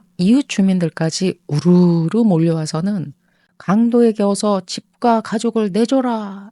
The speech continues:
내줘라. 안 주면 우린 단식한다. 그리고 가족들과 이웃들의 의견을 들어보자." 뭐 이러고 있다는 거죠. 적절한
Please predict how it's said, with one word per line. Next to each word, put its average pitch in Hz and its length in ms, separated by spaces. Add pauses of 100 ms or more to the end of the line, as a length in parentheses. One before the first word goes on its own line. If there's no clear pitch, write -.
내줘라. 233 880 (580)
안 220 220
주면 254 300
우린 226 400
단식한다. 226 1400 (480)
그리고 247 340
가족들과 247 680
이웃들의 247 460
의견을 226 440
들어보자." 220 1000 (240)
뭐 180 360 (180)
이러고 226 440
있다는 180 460
거죠. 143 560 (680)
적절한 170 680